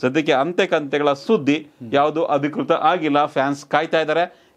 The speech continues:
ಯಶ್ ಅವರ ಮುಂದಿನ ಸಿನಿಮಾ ಯಾವುದು ಅಂತ. ನಾವು ಎರಡು ಮೂರು ದಿನದಿಂದ ನ್ಯೂಸ್ ಹೇಳ್ತಾ ಇದ್ದೀವಿ, ಯಶ್ ಅವರು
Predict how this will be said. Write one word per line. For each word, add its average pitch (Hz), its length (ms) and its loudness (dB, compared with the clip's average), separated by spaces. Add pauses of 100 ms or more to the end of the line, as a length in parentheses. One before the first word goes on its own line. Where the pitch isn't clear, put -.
ಯಶ್ 156 300 0
ಅವರ 151 220 2
ಮುಂದಿನ 147 420 -2
ಸಿನಿಮಾ 139 340 0
ಯಾವುದು 135 400 2
ಅಂತ. 131 200 -2
ನಾವು 131 420 0
ಎರಡು 120 120 0
ಮೂರು 131 160 -4
ದಿನದಿಂದ 131 200 0
ನ್ಯೂಸ್ 123 200 -4
ಹೇಳ್ತಾ 123 280 0
ಇದ್ದೀವಿ, 123 300 -2 (340)
ಯಶ್ 113 200 2
ಅವರು 120 480 4